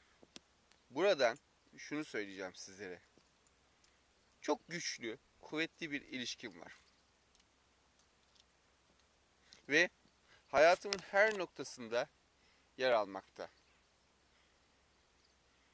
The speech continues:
Geçmişte yaptığım hataları şu anda yapmıyorum. Çünkü hatalarımı gösterdi. Geçmişte olduğum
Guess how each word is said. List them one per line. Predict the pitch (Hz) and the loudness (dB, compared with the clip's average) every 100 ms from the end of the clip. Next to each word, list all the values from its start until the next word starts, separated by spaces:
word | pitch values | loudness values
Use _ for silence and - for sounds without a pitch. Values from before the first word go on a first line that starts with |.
| _ _ _ _ - | _ _ _ _ -6
Geçmişte | 143 - 208 - | -4 -4 -4 0
yaptığım | 254 226 - 226 | 2 2 0 -10
hataları | - 196 - 196 190 190 180 202 - _ _ _ _ | -4 -2 2 6 6 6 0 -2 -6 _ _ _ _
şu | - - 233 | -8 4 6
anda | 208 175 143 185 _ _ | 6 4 0 0 _ _
yapmıyorum. | 135 147 - 104 87 - - _ _ _ _ _ _ _ _ _ _ _ - | 0 2 0 -12 -14 -16 -20 _ _ _ _ _ _ _ _ _ _ _ -12
Çünkü | - 139 - 143 - - | -8 -6 -6 -8 -8 -10
hatalarımı | 120 143 127 123 120 110 | -2 2 2 0 -6 -8
gösterdi. | 107 - 104 92 117 - _ _ _ _ _ _ _ _ _ _ _ _ _ _ - _ | -10 -6 -6 -6 -12 -20 _ _ _ _ _ _ _ _ _ _ _ _ _ _ -20 _
Geçmişte | 135 135 - 175 - 220 | -8 -6 -8 -8 -4 -2
olduğum | 220 208 220 202 208 214 | 2 2 2 -2 -4 -6